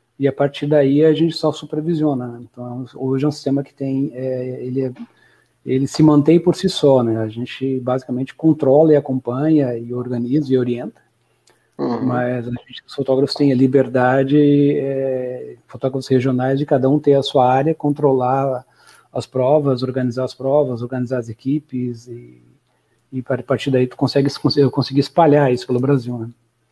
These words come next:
Speaker 2: Isso tudo
Speaker 1: Sobre
Speaker 2: online, isso tudo online, isso tudo home office, cada um no seu, na sua casa, cada um no, no seu escritório.
Speaker 1: Nós temos o escritório central aqui, que a gente inaugurou, a, a u-,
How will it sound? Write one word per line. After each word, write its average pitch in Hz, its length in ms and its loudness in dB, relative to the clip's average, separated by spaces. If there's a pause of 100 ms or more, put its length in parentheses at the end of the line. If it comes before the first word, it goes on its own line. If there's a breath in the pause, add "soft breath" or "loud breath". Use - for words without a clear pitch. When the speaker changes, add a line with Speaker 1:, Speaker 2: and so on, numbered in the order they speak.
(380)
Speaker 2:
Isso - 240 -2
tudo 156 120 0
Speaker 1:
Sobre 180 140 6
Speaker 2:
online, 196 840 4
isso 160 160 -8
tudo 185 200 -2
online, 180 600 0
isso 185 180 -10
tudo 202 440 -8
home 180 260 2
office, 139 340 4
cada 151 280 -2
um 185 140 2
no 202 120 -2
seu, 180 400 -2
na 165 100 -4
sua - 200 -6
casa, 170 420 2
cada 156 240 -2
um 170 100 -2
no, 165 340 -4
no 156 60 -8
seu 170 160 -4
escritório. 147 640 -6 (580)
Speaker 1:
Nós - 100 -20
temos 151 240 4
o 147 60 2
escritório 143 360 -2
central 135 520 -2
aqui, 160 260 -8
que 139 120 -8
a 117 40 -4
gente 123 220 -8
inaugurou, 123 880 -6
a, 113 320 -12
a 120 40 -6
u-, 127 200 -4